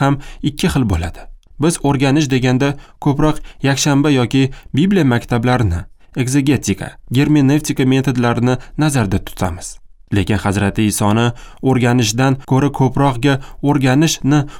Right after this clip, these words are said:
muhimroq deb hisoblaydi. O'rganish ham o'rganishdan farq qiladi. Oyat yodlashni o'rganish boshqa, sevishni o'rganish boshqa. Bordi-yu, sizda shogird orttirish mavzusiga taalluqli fikr mulohazangiz bo'lsa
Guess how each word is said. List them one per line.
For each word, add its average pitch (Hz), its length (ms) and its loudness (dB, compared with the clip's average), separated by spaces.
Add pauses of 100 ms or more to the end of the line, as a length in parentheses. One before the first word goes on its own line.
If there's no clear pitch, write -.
muhimroq 156 640 2
deb 135 180 0
hisoblaydi. 87 560 -6 (320)
O'rganish 104 480 0
ham 135 220 0 (240)
o'rganishdan 156 640 0
farq 120 240 -2
qiladi. 82 340 -6 (320)
Oyat 165 320 2
yodlashni 147 520 2
o'rganish 123 380 2 (100)
boshqa, - 280 -4 (220)
sevishni 127 560 2
o'rganish 92 420 0
boshqa. - 400 -8 (240)
Bordi-yu, 104 480 2 (240)
sizda 139 340 0
shogird 127 300 0
orttirish 110 400 0
mavzusiga 110 480 0
taalluqli 117 540 0 (140)
fikr - 200 0
mulohazangiz 120 720 2
bo'lsa 101 440 -2